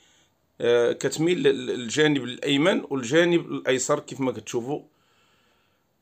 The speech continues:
ثم غنبدأ برسم الورقة الأخرى،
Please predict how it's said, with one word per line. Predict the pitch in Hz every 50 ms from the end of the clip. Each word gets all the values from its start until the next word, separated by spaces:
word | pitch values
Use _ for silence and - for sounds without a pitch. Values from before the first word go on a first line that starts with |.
| - _ -
ثم | - 123 127 135 143
غنبدأ | 151 151 165 143 151 147 135 120 123 120 160 170
برسم | - - 143 135 127 131 131 - - 135 127
الورقة | 127 131 147 147 135 - - 127
الأخرى، | 120 - - - 104 120 117 127 -